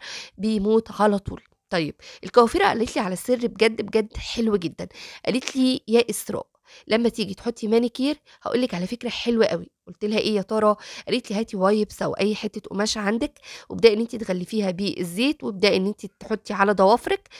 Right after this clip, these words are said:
قبل ما تحطي المانيكير". قلت لها: "طيب، انا كده هستفاد ايه؟" قالت لي: "لما بتيجي بقى تشيلي المانيكير مش هتحتاجي اصلا اسيتون، هتشيليه بكل سهوله بالوايبس او باي حته قماشه، لان الزيت بيعمل طبقه عازله ما بين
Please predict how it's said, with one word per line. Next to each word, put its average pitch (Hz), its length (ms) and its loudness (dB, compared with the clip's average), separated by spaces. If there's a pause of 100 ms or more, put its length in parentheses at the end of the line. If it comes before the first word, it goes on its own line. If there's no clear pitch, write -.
(240)
قبل 233 240 2
ما 202 100 -4
تحطي 233 540 -4
المانيكير". 202 680 -2 (380)
قلت 190 180 -2
لها: 240 100 4
"طيب، 196 340 -2
انا 202 140 -2
كده 220 220 -4
هستفاد 202 600 -2 (140)
ايه؟" 247 200 -2 (500)
قالت 208 240 -2
لي: 247 60 2
"لما 226 280 4
بتيجي 170 400 -6
بقى - 240 -8 (320)
تشيلي 196 440 0
المانيكير 233 600 0 (300)
مش 226 280 -2
هتحتاجي 202 760 -2 (100)
اصلا 196 520 -2
اسيتون، 202 480 2 (320)
هتشيليه 190 520 -4
بكل 220 420 -6
سهوله 214 320 0
بالوايبس 190 720 0
او 190 220 4
باي 196 380 -4
حته 202 380 -6 (120)
قماشه، 208 460 0 (300)
لان 226 240 6
الزيت 202 300 0
بيعمل 185 380 0
طبقه 196 320 -4
عازله 190 340 -2
ما 180 100 -4
بين 190 260 0